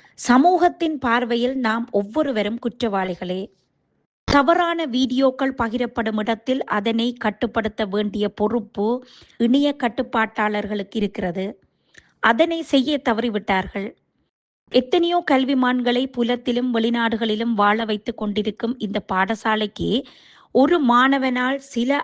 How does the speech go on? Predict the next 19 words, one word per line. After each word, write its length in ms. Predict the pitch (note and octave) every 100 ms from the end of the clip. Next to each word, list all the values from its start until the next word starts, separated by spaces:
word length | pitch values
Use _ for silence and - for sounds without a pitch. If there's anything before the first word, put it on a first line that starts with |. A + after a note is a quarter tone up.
| -
ஆசிரியர்களால் 840 | G#3+ A#3 C4 A#3 A3+ A3 A3+ A3+ A#3+
நிகழ்ந்த 420 | G#3 G#3 A#3 A3+ A#3+
பிறழ்வான 540 | - G#3+ A#3 A3+ A3+ A3+
சம்பவத்துக்கு 840 | - G3 G3 G3+ G#3+ - F#3+ E3+ G3 C4+ - - _ -
பாடசாலை 600 | B3+ D4+ E4+ D#4+ D#4 D#4
சமூகம் 500 | C4 A#3 B3 A#3 C4+
தலைகுனியும் 640 | C4 A#3 B3+ A#3+ A#3+ A3+ G3
நிலைக்கு 440 | G#3+ B3+ B3+ A#3+ A#3+
தள்ளப்பட்டிருக்கிறது. 960 | A3+ G3+ G#3+ F#3 F#3 F#3 - E3+ F3+ A3 - _ _ _ _ _ -
ரெண்டாயிரத்தி 760 | A#3+ D4 F#4 F4+ F4 C#4 E4+ E4
இருபத்தி 420 | B3 C4+ C#4 C4+ B3+
ஆறில் 340 | B3+ C4+ D4
இந்த 200 | A#3+ A#3 A#3
பாடசாலையில் 880 | A#3+ A#3+ A#3+ - A#3 A3 G#3+ A3 D#4 - - _ A#3+
தரம் 280 | C4 E4 D#4+
ஒன்றில் 400 | B3+ C4 C#4+ C#4
பிள்ளைகளை 440 | B3 A#3+ B3 B3+ B3
சேர்க்க 420 | - A3+ A3+ A#3+
வேண்டுமென 520 | A3 A3 A3 A3 G#3